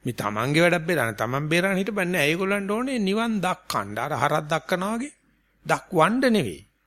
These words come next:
දක්කන්න. ඉතින් කෙවිටි කපාගෙන, පුම්බගෙන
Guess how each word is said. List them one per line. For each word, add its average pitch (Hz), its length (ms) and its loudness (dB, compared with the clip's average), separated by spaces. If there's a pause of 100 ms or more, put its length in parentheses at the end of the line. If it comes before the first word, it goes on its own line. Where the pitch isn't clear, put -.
(240)
දක්කන්න. 165 520 -2 (280)
ඉතින් 180 280 -4
කෙවිටි 160 300 -2
කපාගෙන, 117 540 -2 (540)
පුම්බගෙන 127 580 -2